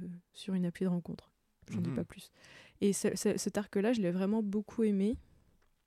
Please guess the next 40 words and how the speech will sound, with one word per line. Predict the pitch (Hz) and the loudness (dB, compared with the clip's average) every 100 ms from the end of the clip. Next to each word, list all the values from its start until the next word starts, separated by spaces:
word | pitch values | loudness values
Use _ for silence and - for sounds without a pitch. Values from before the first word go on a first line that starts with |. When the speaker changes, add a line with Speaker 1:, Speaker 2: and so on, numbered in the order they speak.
| _ - | _ -6
Speaker 1:
Et, | 196 190 | -2 0
euh, | 180 | 0
j'avais | 175 175 - | -2 -2 0
hâte | 240 - - | 0 -2 -6
de, | 180 180 180 | -4 -2 -4
de | 170 | -4
retrouver | 185 180 196 | -6 -4 -4
mon | 196 | -2
épisode | 185 175 175 190 | -2 -4 -6 -8
tous | - 190 | -8 -8
les | 180 | -6
jours. | 170 185 175 _ _ _ _ _ _ _ _ _ - | -6 -8 -10 _ _ _ _ _ _ _ _ _ -18
Du | - | -14
coup, | - 262 | -10 -2
voilà, | 302 220 208 220 | 2 4 2 -2
c'est, | - | -6
c'est, | 190 - | -6 -6
Speaker 2:
Trop | 180 - | -6 -2
Speaker 1:
franchement, | 185 - | 2 4
Speaker 2:
bien. | 104 | 4
Speaker 1:
ça | 196 | 0
prend, | - 196 190 185 | -4 -6 -4 -4
je | 185 | -6
pense | 226 | -8
qu'en, | - 202 180 214 - | -4 -4 -4 -6 -4
en | 185 | 0
une | 196 202 | 2 2
heure, | 214 214 | 0 -2
euh, | 180 | -4
même | 175 | -4
moins, | 175 180 185 208 202 | -4 -4 -4 -4 -4
euh, | 180 | -6
t'as | - 185 | -6 -10
fini | - 190 190 | -6 -4 -4
la, | 180 180 | -4 -6
la | 175 | -8
petite | - - - | -10 -12 -12
sé-, | - 180 | -8 -6
série, | 175 - 185 185 254 | -6 -6 -6 -6 -4
euh, | 214 175 | -4 -6